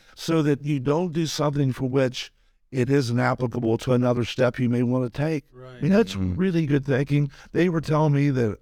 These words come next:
Speaker 1: high school students are leaving high school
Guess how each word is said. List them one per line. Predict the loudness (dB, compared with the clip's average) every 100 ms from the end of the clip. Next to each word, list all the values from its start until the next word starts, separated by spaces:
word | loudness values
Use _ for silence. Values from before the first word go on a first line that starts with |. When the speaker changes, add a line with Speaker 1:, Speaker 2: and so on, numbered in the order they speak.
| _
Speaker 1:
high | -10 -2 -2
school | -2 -6
students | -4 0 2 0 -2
are | -2
leaving | 0 2 2 2 -2 -4
high | -2 -2
school | -4 -2 0 -2